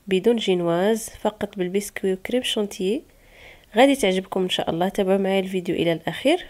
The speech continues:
باش تشوفوا المقادير وطريقة التحضير. أول شيء غنحضروا الكريمة اللي غادي نديروا في الطورطة ديالنا. عندي هنايا علبة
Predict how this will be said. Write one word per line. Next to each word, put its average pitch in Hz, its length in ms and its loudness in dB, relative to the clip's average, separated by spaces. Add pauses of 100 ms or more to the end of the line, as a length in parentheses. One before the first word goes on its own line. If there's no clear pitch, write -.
باش 202 200 0
تشوفوا 214 320 -4
المقادير 196 540 0
وطريقة 214 580 -4 (580)
التحضير. - 600 -2 (2250)
أول 233 220 4
شيء 294 280 4
غنحضروا 226 560 0
الكريمة 208 640 0 (100)
اللي 208 160 0
غادي 196 240 -2
نديروا 208 340 0
في 185 560 -2 (140)
الطورطة 269 460 0
ديالنا. 190 480 0 (580)
عندي 190 220 4
هنايا 196 240 2
علبة 208 480 2